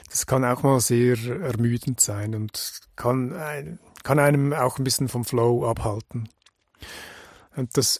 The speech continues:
Hörspiel selber hat sich als Testumgebung für die Umsetzung von Vorstellungen bewährt. Ich hatte ein Augenmerk auf die Verwandlung der Geschichte, die ich mir ausgedacht habe während der Produktion.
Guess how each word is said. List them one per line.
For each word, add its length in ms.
Hörspiel 640
selber 540
hat 80
sich 420
als 320
Testumgebung 1040
für 120
die 160
Umsetzung 960
von 240
Vorstellungen 640
bewährt. 640
Ich 140
hatte 180
ein 160
Augenmerk 640
auf 120
die 140
Verwandlung 680
der 120
Geschichte, 640
die 120
ich 140
mir 240
ausgedacht 560
habe 300
während 260
der 60
Produktion. 640